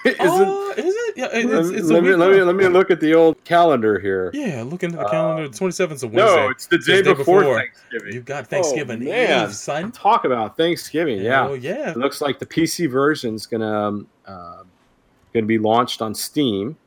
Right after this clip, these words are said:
Speaker 1: It's gonna be available fifty-nine ninety-nine in standard, eighty-four ninety-nine in deluxe editions. Um,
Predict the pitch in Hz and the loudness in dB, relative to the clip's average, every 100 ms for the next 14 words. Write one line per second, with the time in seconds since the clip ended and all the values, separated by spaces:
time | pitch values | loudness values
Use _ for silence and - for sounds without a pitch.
0 | _ 104 101 - 120 110 107 104 110 113 | _ -8 -8 -6 -4 -2 0 0 2 0
1 | 110 110 101 147 - 147 143 135 127 123 | 2 0 -2 -6 -6 -4 -2 -2 -2 -2
2 | 127 120 113 117 120 - - 107 101 113 | -2 -2 -2 -2 -6 -8 -6 -4 -2 -2
3 | 107 104 110 110 104 _ - 120 107 101 | -2 -6 -4 -6 -10 _ -8 -4 -2 -2
4 | 113 _ _ _ - 107 101 92 98 101 | -6 _ _ _ -4 -2 -2 -4 -6 -6
5 | 90 92 101 98 - 90 90 - 87 95 | -6 -6 -6 -6 -10 -8 -8 -8 -10 -12
6 | 113 - - 90 87 90 92 | -14 -16 -18 -16 -14 -14 -16